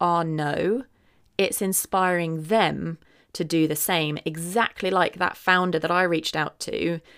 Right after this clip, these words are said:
has done for me, literally to the point <laughs> where I'm mentioning it in a podcast three years later. That's pretty impactful, right? So, where are you holding back from saying no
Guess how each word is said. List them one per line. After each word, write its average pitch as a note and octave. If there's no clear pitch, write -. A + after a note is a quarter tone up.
has D#3+
done D#3+
for -
me, D3+
literally G#3
to F#3+
the G3
point F3+
<laughs> -
where G#3
I'm G#3+
mentioning G3
it E3+
in F3
a D#3+
podcast D#3+
three D#3+
years D#3
later. E3+
That's -
pretty -
impactful, -
right? E3+
So, D#3
where G#3+
are C#4
you C4+
holding A3
back D3+
from D#3
saying F#3
no F3+